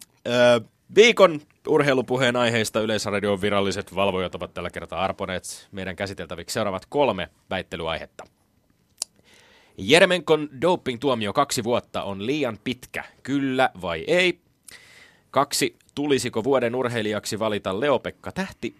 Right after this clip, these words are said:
vai Henri Kontinen? Ja kolme, olympialaisten kaksituhatta kahdeksan ja kaksituhatta kaksitoista kesäolympialaisten siis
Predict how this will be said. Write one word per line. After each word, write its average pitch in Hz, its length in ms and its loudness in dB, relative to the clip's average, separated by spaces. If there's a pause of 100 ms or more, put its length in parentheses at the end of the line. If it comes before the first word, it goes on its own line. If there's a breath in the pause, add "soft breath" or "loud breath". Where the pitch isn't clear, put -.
(200)
vai 104 200 -4
Henri 131 240 -6
Kontinen? 98 540 -6 (1080 soft breath)
Ja 165 60 0
kolme, 120 500 0 (200)
olympialaisten 113 600 -2
kaksituhatta 107 360 -6
kahdeksan 120 440 -2
ja 92 80 -8
kaksituhatta 95 360 -10
kaksitoista 92 680 -6
kesäolympialaisten 85 920 -10
siis 85 240 -12